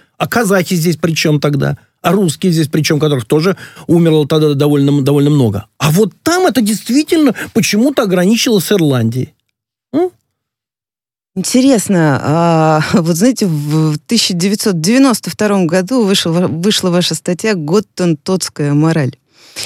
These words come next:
Speaker 2: И, м, мысль, которая меня очень-очень-очень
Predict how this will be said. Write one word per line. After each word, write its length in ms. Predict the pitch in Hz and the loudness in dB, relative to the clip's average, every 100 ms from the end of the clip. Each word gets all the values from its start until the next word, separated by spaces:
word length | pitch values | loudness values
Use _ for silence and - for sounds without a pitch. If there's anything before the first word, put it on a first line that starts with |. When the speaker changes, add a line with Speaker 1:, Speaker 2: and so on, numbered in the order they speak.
| - - - | -14 -20 -8
Speaker 2:
И, 320 | 196 190 190 | 0 2 4
м, 260 | 180 180 170 - | 2 2 -2 -2
мысль, 400 | 202 285 285 180 | 2 4 2 -2
которая 400 | 165 175 180 180 | -4 -4 0 2
меня 360 | 180 175 170 156 _ - | 2 2 2 -2 _ -4
очень-очень-очень 1500 | 196 190 - 165 147 170 165 - 156 - 160 143 - 143 139 | 0 0 0 -2 -2 -2 -4 -2 -2 -2 -2 -2 0 0 0